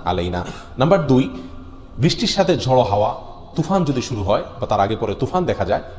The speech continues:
তাহলে আল্লাহর ভয়ে অন্তরে লালন করব, না জানি সেটা আল্লাহর গজব নিয়ে আসছে,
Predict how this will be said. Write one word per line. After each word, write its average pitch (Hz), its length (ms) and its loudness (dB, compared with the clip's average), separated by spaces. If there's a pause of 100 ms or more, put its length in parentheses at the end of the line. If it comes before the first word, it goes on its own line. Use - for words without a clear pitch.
(120)
তাহলে 104 180 -2
আল্লাহর 120 400 0 (200)
ভয়ে 131 320 4 (380)
অন্তরে 175 300 4
লালন 151 280 2
করব, 156 220 0
না 113 140 -2
জানি 135 180 -2
সেটা 135 200 -4
আল্লাহর 120 220 0 (420)
গজব 117 280 0
নিয়ে 110 160 -4
আসছে, - 340 -6